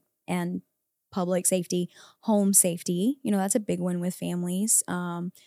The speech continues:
home defense, very different from public defense. They have different criteria for that there. Um, but then we also have things that fall under adventure categories, like teaching children how to navigate, how to start fires, how to collect water, things like that, bushcraft skills for kids.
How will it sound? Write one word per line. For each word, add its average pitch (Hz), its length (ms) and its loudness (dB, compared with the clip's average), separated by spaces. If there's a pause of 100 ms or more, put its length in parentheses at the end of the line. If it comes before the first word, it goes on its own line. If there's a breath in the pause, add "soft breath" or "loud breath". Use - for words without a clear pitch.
(160 soft breath)
home 196 180 2
defense, 185 420 0
very 185 260 0
different 185 320 -2
from 208 160 0
public 190 300 -2
defense. 185 380 -2
They 185 120 -2
have 180 220 -4
different 185 320 -6
criteria 175 540 -4
for 185 180 -4
that 175 200 -6
there. 185 260 -2 (440 loud breath)
Um, 196 200 2
but 214 80 0
then 277 120 4
we 302 120 4
also 302 280 0
have 320 120 -4
things 311 260 0
that 311 160 -2
fall 311 180 -2
under 302 200 -2
adventure 262 380 0
categories, 170 580 -4
like 202 140 -2
teaching 220 340 -2
children 202 380 -2
how 190 380 -2
to 185 440 0 (420)
navigate, 220 500 -2 (100)
how 214 100 -2
to 214 80 0
start - 200 -4
fires, - 320 -4
how 208 100 0
to 202 80 0
collect - 320 -6
water, 185 200 -2
things 202 260 -2
like 190 140 -2
that, - 180 -6
bushcraft 196 400 -2
skills - 340 -2
for 190 120 -2
kids. 180 540 2